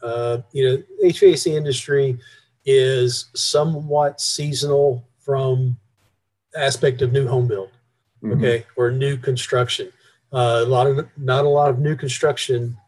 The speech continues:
Speaker 1: in the wintertime, but these H V A C companies, whomever it might be, they are usually building inventory through those winter months. And we have several different customers that will come to us,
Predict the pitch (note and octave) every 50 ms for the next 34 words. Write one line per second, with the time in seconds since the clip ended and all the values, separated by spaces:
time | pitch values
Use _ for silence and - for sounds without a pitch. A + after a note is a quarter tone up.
0 | _ _ _ C3+ B2 B2 B2 A#2+ A#2+ B2+ B2+ B2 A2 - - A#2 G2+ G2 - _
1 | _ _ _ _ _ _ _ _ _ _ - C#3 B2+ B2 B2 - _ - C3 C3
2 | C3 B2 B2 B2 A#2 C3 B2+ B2+ - C#3+ C3+ B2 B2 - F#3+ - - - C#3+ B2
3 | B2 C#3 C3+ C3 C3 B2+ A#2 A#2+ - _ _ _ - - C#3 B2+ B2+ B2 A#2+ A#2+
4 | A2+ A#2+ A2+ A2 A2+ A#2 A#2+ C3+ C#3 C3 A#2+ A#2 - - - - _ _ _ -
5 | A#2+ C#3 C3 C3 B2+ C3 C3 B2 B2 B2 C3+ D3+ C3+ - C#3+ C3+ B2 A#2+ C#3+ C#3+
6 | C#3 C3 C3 B2+ C3+ C3 C3 C3 B2 - B2+ A#2+ A#2+ A#2+ A#2 A#2 B2 _ _ _
7 | C#3 C3+ C3 B2 B2+ B2 B2 A#2+ - B2 B2 B2 A#2+ A2+ A2+ A#2 A#2 A2+ G#2+ -
8 | - _ - - - _ _ _ _ _ _ _ C#3 C3 B2+ B2+ B2 C#3+ D#3+ D#3+
9 | E3 C#3 - - E3 D3 D3 C3+ C3 B2+ - - - - C3+ B2 A#2+ - B2 A#2
10 | A#2+ A#2+ - - B2 A#2+ A#2 A2+ - - C3+ B2+ B2+ B2 A#2+ A#2+ A#2 A#2 - -
11 | -